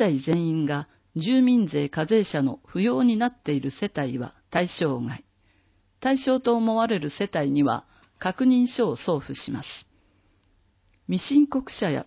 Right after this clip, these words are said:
転入者がいる世帯、令和四年一月以降の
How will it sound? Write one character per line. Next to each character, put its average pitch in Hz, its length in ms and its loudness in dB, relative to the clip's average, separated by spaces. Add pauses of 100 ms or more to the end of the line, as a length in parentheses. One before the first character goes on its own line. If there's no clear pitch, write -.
転 233 160 4
入 247 260 4
者 143 180 -4
が 131 100 -4
い 131 100 -4
る 170 120 -4
世 - 260 -6
帯、 - 160 -10 (500)
令 185 220 2
和 180 120 2
四 170 160 2
年 156 300 2
一 196 220 -4
月 226 240 -2
以 220 100 -4
降 151 260 0
の 139 240 2